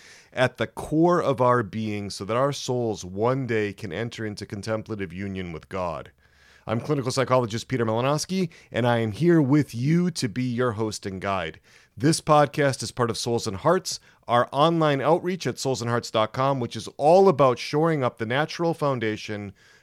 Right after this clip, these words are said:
for the Catholic spiritual life, all about overcoming psychological obstacles to being loved and to loving God and neighbor. This is episode fifty-four. It's released on February eighth, twenty twenty-one, and it's the sixth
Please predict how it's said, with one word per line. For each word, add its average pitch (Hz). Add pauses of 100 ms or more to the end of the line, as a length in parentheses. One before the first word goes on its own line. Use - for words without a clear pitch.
for 104
the 107
Catholic 131
spiritual 110
life, 90
all 160
about 139
overcoming 151 (280)
psychological 123
obstacles 120
to 107
being 143
loved 107
and 110
to 107
loving 117
God 113
and 104
neighbor. 95 (800)
This 123
is 123
episode 139
fifty-four. 139
It's -
released 123
on 113
February 113
eighth, 160
twenty 120
twenty-one, 123
and 147
it's -
the 120
sixth -